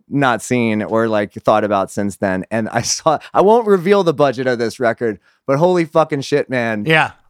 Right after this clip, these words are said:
Speaker 1: It's so much more than I thought it was. And, uh, so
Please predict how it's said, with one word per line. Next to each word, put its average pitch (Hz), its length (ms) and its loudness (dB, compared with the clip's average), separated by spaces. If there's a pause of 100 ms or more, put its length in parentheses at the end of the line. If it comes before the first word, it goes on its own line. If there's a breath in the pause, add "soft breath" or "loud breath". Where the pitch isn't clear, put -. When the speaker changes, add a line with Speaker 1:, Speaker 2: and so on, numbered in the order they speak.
Speaker 1:
It's - 400 -2 (240)
so - 440 0
much 135 200 -2
more 117 200 -2
than 110 140 -2
I 101 100 -2
thought 101 240 -2
it 76 80 -6
was. 95 380 -4 (100)
And, 98 360 -4
uh, 90 440 -2
so 117 480 0